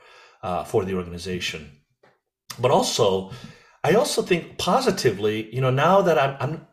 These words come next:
in one way, I, I'm American, but I'm not American. I'm like this hyphenated exer-, <laughs> I'm a Korean hyphen American. And because of that, I, I feel a little bit more of a freedom,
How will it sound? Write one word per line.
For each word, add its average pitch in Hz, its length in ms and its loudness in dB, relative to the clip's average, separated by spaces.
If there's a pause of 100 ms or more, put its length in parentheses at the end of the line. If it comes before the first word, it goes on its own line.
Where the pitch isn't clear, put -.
in 131 140 0
one 165 200 2
way, 196 140 6
I, 139 260 2 (280)
I'm 113 140 -2
American, 180 640 -2
but - 100 -6
I'm 101 180 -10
not 143 180 -4
American. 180 500 -4
I'm 139 140 -6
like 127 160 -6
this 147 160 -4
hyphenated 151 500 -2
exer-, 147 800 -4 (100)
<laughs> - 100 -12
I'm 131 120 2
a - 80 0
Korean 175 380 2
hyphen 147 580 -2 (160)
American. 110 600 -2 (420)
And 135 140 0
because 247 420 0
of 156 100 2
that, 113 300 0
I, 135 200 2
I 143 80 2
feel 196 320 2
a - 20 4
little 175 240 2
bit 170 120 -2
more 151 180 -2
of 127 100 -4
a 117 60 -2
freedom, 107 760 -8